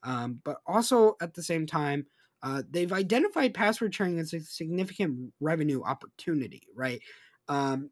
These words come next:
and, and believe that it could bring in billions in extra revenue and, um, also things of that nature. Um, and, and we're seeing this also that,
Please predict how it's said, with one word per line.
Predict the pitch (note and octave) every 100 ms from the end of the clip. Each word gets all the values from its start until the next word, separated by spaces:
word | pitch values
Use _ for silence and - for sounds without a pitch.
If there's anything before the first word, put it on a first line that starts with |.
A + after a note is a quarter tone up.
| -
and, | D3 C#3+ C3
and | D3+ D#3 D#3 -
believe | D#3+ E3 E3
that | D#3 D3+
it | D#3
could | D3
bring | D3 C#3
in | C3+ G#2 C#3
billions | C#3+ C#3 C#3 B2+
in | A#2
extra | A2 - - B2+
revenue | G#3+ B3+ A#3+ A3+ A3 A3 G#3+ G3+ -
and, | D#3 D3+ D3+ D3+ _ _ -
um, | C#3 C3+ C#3 C#3 _ -
also | F3 G3 F#3 E3
things | D3+ D#3+ E3
of | D3+
that | C#3+ B2+
nature. | C3+ C3 C3+ - C3 B2+ _ _ _
Um, | B2+ A#2+ A2+ A#2+ - -
and, | E3 D3
and | F3
we're | E3 F3
seeing | B3 B3
this | G3+ F#3
also | E3 E3+ F3 D#3
that, | C#3 C3 B2+